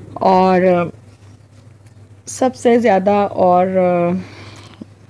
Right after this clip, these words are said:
अच्छा और ख़ूबसूरत है, आप अपने lush green पत्तों के लिए क्या करें कि आपके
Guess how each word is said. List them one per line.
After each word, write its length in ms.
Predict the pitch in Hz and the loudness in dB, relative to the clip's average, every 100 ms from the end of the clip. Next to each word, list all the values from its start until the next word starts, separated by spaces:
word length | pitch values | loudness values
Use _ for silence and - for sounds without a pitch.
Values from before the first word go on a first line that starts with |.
| - | -6
अच्छा 420 | 196 - - 214 | -4 -2 0 0
और 180 | 208 196 | 2 -2
ख़ूबसूरत 640 | - 180 - 190 214 - | -4 -10 -2 0 0 0
है, 240 | 185 180 - - - - - - - - | 2 2 -2 -14 -20 -18 -16 -18 -4 0
आप 240 | 208 240 | 2 2
अपने 760 | 233 - - 220 226 226 233 - - - - - - | -2 -6 -8 -4 0 0 0 -4 -16 -20 -20 -6 2
lush 460 | 196 220 269 - | 4 4 2 0
green 520 | 208 214 202 190 196 | -2 0 2 2 0
पत्तों 400 | 196 180 - 170 | 0 -4 -2 -2
के 220 | 175 180 170 | 2 2 4
लिए 680 | 156 156 156 175 180 - - - - - - - - | 2 2 2 2 2 0 -8 -20 -20 -20 -20 -14 0
क्या 220 | 226 214 | 2 2
करें 380 | - 151 147 180 - - - - - - - - | 0 -4 -6 -12 -18 -20 -20 -20 -20 -20 -8 0
कि 60 | |
आपके 720 | 208 196 - - 226 214 214 | 2 2 0 -2 2 4 4